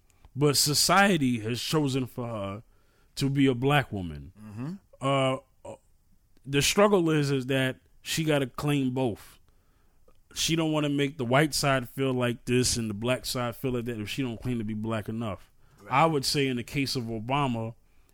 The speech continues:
Speaker 1: uh, there were plenty of, uh, people in the, uh, white supre-, uh, there were plenty of, uh, people under the umbrella of white supremacy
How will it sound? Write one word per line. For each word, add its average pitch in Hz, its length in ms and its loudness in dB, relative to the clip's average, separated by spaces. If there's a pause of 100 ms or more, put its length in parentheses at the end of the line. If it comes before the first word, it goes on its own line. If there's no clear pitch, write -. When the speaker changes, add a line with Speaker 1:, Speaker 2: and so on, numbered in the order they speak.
(160)
Speaker 1:
uh, 113 280 -2
there 127 180 0
were 123 120 0
plenty 139 360 0
of, 123 260 -2
uh, 117 200 -4
people 127 400 -4
in 117 80 -4
the, 110 200 -6
uh, 101 300 -8 (280)
white 120 260 0
supre-, - 460 -2
uh, 117 60 -12 (120)
there 127 180 0
were 117 80 -2
plenty 156 320 -2
of, 135 120 0
uh, 120 220 -12
people 120 460 -6 (480)
under 143 260 2
the 135 160 2
umbrella 131 420 0
of 120 60 -4
white 120 240 -2
supremacy 117 800 -4